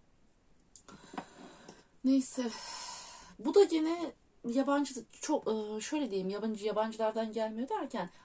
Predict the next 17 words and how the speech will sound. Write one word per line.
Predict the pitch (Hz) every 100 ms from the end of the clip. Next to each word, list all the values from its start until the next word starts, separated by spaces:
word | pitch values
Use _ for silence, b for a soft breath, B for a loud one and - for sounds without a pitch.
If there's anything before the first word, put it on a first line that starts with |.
| -
aynı | 220 254 277
işi, | 240 233 - 247 233 -
aynı | 202 220
iş | 226 226
ile | - 220
uğraşanlar | 208 208 - 202 214 214
genelde | 190 175 165 170 170
birbirinin | 180 165 175 160
taklidini | 180 170 160 170 165 165
çok | 156 170 160
yapıyor. | 165 - 240 302 B B
İnsanların | - 240 233 277 262 277
taklidini | 262 233 226 247 240
yapmaya | 240 233 240 226
kalksak | 233 226 - 226 240
var | 247 247
ya, | 220 165